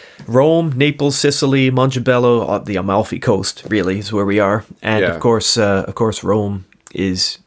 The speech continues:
Speaker 1: a big part when, uh, yeah, we get there. Not much of America in here, but this is a great travelogue. It's a knockout as a travelogue. It brings Italy to life. Both the interior and exterior spaces are decorated.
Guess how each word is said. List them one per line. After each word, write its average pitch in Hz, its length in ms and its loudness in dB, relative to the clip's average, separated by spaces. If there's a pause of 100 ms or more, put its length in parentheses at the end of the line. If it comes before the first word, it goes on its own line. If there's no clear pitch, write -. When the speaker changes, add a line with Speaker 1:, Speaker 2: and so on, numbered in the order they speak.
Speaker 1:
a 113 100 -10
big 95 240 -4
part 101 320 -2
when, 92 340 -6
uh, 90 160 -6 (680)
yeah, 113 240 -12 (280)
we - 120 -14
get 101 200 -6
there. 95 280 -4 (340)
Not 151 200 -2
much 135 200 0
of 123 80 -2
America 107 460 0
in 110 120 -2
here, 101 200 0
but 104 280 -2
this 135 200 -2
is 170 80 -2
a 156 40 0
great 113 340 -2
travelogue. 95 500 0
It's 110 140 -8
a 131 40 -2
knockout 165 540 -2
as 196 140 -6
a 170 40 -8
travelogue. 87 560 -4
It 101 120 -10
brings 143 240 0
Italy 123 300 0
to 110 80 0
life. 104 340 0
Both 117 180 -2
the 101 140 -2
interior 131 520 2
and 98 80 -2
exterior 110 460 0
spaces 117 460 -2
are 90 80 0
decorated. 104 640 0